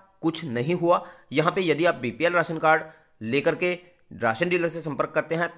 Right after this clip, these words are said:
तब आप यहाँ पे किसी प्रकार की कोई भी जानकारी प्राप्त नहीं कर सकते, क्योंकि यहाँ पे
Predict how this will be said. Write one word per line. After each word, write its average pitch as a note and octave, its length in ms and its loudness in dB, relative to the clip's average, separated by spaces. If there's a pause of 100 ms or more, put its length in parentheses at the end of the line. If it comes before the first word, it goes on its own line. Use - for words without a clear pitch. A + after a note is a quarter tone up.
(160)
तब G3 260 6
आप E3 200 6
यहाँ C3+ 200 2
पे E3+ 200 -4 (240)
किसी G#3+ 200 -2
प्रकार F3 280 2
की G3 160 -4
कोई D3 260 0
भी G3 140 0
जानकारी D#3+ 340 2
प्राप्त C#3 260 -4
नहीं A#2+ 200 -6
कर F#2+ 80 -8
सकते, - 280 -12
क्योंकि C#3+ 280 -8
यहाँ F#3 240 4
पे F#3+ 140 0